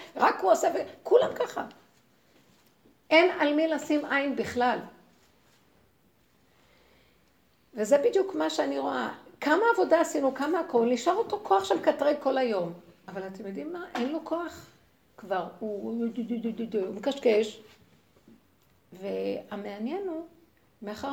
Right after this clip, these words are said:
ואין לי כבר כוח, אז זה לא יוצא הפועל בפועל. ואז יש מין תשישות. ואז אחרי רגע אני אומרת, "שמה לך? אין לך כוח לכל הסיפור, שמה ללכת על זה בכלל?" מדמים, הנפש מדמימה את עצמה ועוקפת.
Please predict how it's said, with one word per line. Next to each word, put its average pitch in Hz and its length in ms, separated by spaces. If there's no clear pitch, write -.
ואין 285 120
לי 294 100
כבר 254 260
כוח, 214 380
אז 208 100
זה 214 80
לא 214 80
יוצא 277 240
הפועל 202 480
בפועל. 180 560
ואז 226 320
יש 262 180
מין 247 200
תשישות. 226 640
ואז 277 300
אחרי 302 260
רגע 277 240
אני 277 140
אומרת, 262 340
"שמה 269 360
לך? 349 280
אין 269 180
לך 330 160
כוח - 260
לכל - 240
הסיפור, 302 260
שמה 247 220
ללכת 330 320
על 311 80
זה 240 100
בכלל?" 180 380
מדמים, 214 640
הנפש 233 580
מדמימה 226 540
את 254 140
עצמה 214 460
ועוקפת. 220 840